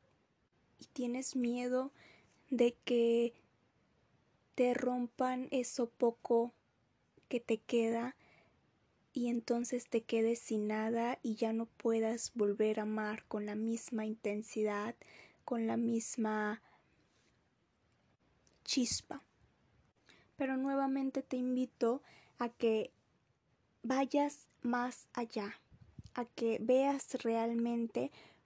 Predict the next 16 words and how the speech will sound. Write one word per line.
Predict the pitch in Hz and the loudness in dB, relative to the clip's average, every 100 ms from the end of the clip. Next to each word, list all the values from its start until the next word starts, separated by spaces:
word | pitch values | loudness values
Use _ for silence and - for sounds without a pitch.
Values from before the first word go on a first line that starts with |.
| _ _ | _ _
cuál | - 254 254 247 247 - - | -6 0 2 4 2 0 0
es | 240 240 - | -2 -2 -2
el | 247 226 | 0 0
problema, | - - 214 214 208 202 196 226 _ _ _ _ _ _ _ _ _ _ - - | 0 0 2 2 0 -2 -4 -8 _ _ _ _ _ _ _ _ _ _ -20 -4
cuál | 247 240 247 - - _ | 0 2 2 -2 -8 _
es | 254 247 - | 0 0 0
el | 247 | -4
problema | - 226 214 214 214 220 | 0 0 2 2 0 -2
de | 214 | -4
raíz. | 208 202 196 202 - - - - - _ | -4 -6 -6 -8 -12 -18 -20 -20 -20 _
Si | - - 247 247 | -20 -6 0 2
es | 262 - - | 2 0 -2
miedo, | 262 240 240 240 262 339 _ _ _ _ _ _ _ _ _ _ _ _ _ _ - | 0 0 0 2 2 0 _ _ _ _ _ _ _ _ _ _ _ _ _ _ -6
ve | 247 240 | 0 2
más | 233 240 247 | 0 -2 -2
allá. | 226 226 220 | -2 -2 -4